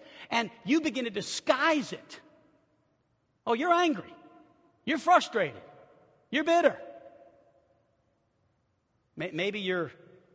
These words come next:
Peter Putdown. You disguise it like Peter, just putting people down. You know, you're,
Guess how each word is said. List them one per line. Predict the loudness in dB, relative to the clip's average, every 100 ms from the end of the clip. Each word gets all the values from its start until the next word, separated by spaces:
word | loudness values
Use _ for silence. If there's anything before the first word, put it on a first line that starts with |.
| _ -10
Peter | -4 -2
Putdown. | 0 0 -2 -12 -14 -20 -20 -20 _ _ _ _ _ _ _ _ _ _ _ -12
You | -10
disguise | -2 4 4 4
it | 0
like | -2
Peter, | -2 -2 -2
just | -6 -6
putting | 0 0 0
people | -6 -2
down. | -2 -4 -8
You | -10
know, | -8 -6
you're, | -6 -8